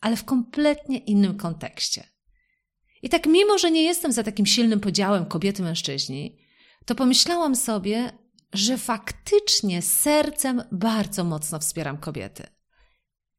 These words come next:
I przyglądam się wszystkim kobietom z wielką ciekawością.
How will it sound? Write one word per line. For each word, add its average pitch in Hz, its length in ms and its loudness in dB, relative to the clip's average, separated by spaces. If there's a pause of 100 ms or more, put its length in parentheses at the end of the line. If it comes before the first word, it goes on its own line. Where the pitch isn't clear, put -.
(180)
I 233 100 -2
przyglądam 269 880 4
się 208 540 0 (140)
wszystkim 269 600 -2
kobietom 196 600 -2
z 175 180 -4
wielką 226 440 2
ciekawością. - 840 -4